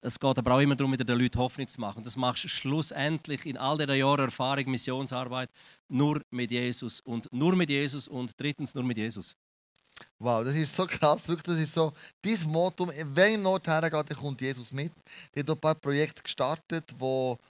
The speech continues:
Speaker 2: wo der Zelt zum Beispiel von Italien ein-, ein-, eingeflogen hat. Was, was genau macht ihr dort jetzt?
Speaker 1: Genau, das ist ein Camp auf der türkischen Seite, wo uns anvertraut worden ist, auf dem Landstrich Türkei, Syrien. Da hat es über zweihundertfünfzigtausend syrische Flüchtlinge auf türkischem Boden.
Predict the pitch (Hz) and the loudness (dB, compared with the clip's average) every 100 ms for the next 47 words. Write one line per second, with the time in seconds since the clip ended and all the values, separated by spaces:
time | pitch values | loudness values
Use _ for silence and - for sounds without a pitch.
0 | _ - 127 123 120 - 160 123 165 156 | _ -6 -4 -4 -6 -4 -2 0 -2 -8
1 | 160 143 151 - 143 131 131 123 120 120 | -10 -6 -8 -6 -8 -4 -4 -2 0 2
2 | 143 147 135 135 123 139 160 - - 170 | 0 0 -2 -4 -10 -8 -8 -8 -6 -6
3 | 170 156 147 143 143 143 131 139 143 147 | -6 -8 -4 -2 -2 -4 -6 -4 -4 -4
4 | 139 127 123 120 - - - 85 - 78 | -4 -4 -2 -6 -8 -14 -10 -10 -12 -20
5 | - 78 _ - 131 147 151 160 127 - | -20 -20 _ -2 0 2 2 2 0 6
6 | 151 170 175 - 143 - 143 - 156 165 | 6 8 4 -2 -2 -2 -4 0 2 2
7 | - 151 147 135 135 131 113 - 160 190 | 2 2 4 4 4 4 0 2 2 0
8 | 185 147 147 139 143 160 151 151 151 - | -2 -2 0 2 0 0 -2 0 0 0
9 | 151 147 127 127 123 123 156 - 151 147 | -2 -2 -4 -2 0 0 0 -2 -2 -2
10 | - 131 - - 127 135 147 - - - | -2 -6 -4 -2 0 0 -2 -8 -16 -6
11 | - 147 160 156 135 123 123 - 135 151 | 0 2 4 2 0 -2 -6 -4 0 2
12 | 156 156 107 - 147 - - - 147 143 | 2 0 -2 -2 -2 -4 -8 -2 -2 -2
13 | 131 - 143 127 123 135 151 - 147 131 | -2 0 2 2 -2 0 -2 -2 -4 -4
14 | - 143 120 113 120 127 160 180 | -4 -6 -4 -4 -2 -2 0 -2